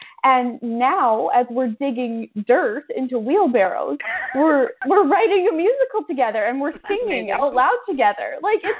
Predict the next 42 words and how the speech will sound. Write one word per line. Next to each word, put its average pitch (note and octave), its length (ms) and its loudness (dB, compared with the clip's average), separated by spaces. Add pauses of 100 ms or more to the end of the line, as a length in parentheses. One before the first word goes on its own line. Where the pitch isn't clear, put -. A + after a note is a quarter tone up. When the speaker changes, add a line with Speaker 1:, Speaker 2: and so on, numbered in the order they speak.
Speaker 1:
just, A#4 180 0
it's - 180 -6
a F4 200 -2
blast. A#4 760 2 (120)
Like, G#4 200 -2
I'm A4 80 -6 (100)
having G#4+ 140 0 (380)
Speaker 2:
Yeah. G4 60 4
Speaker 1:
so C#4+ 380 2
much B3+ 300 0 (220)
fun F4 320 0
digging A#3+ 380 -4
dirt. A4 300 -4 (140)
<laughs> A#4 100 2 (640)
Speaker 2:
There E3 120 -6
you F3+ 160 -8
go. C#4+ 80 0 (340)
There F3 140 -4
you G#3 140 -6
go. F4 180 0
And, D4 180 0
like, E4+ 140 -2
and, C4 260 -2
like, B3+ 200 -2
what C4 160 -4
opened B3 320 -4
that F#3 160 0
door A#3 260 -2
for G#3+ 60 -8
you, E3 200 -8
right? G#3+ 300 -2
Did G#3 140 -10
you, G3 180 -8
what G#3+ 160 -4
was G#3+ 180 -2
that? D#3+ 120 -2
Did E3+ 180 -10
you E3+ 60 -10
go F#3 80 0
into E3+ 140 -6
question? F#4+ 540 0 (300)
What, C4+ 220 -4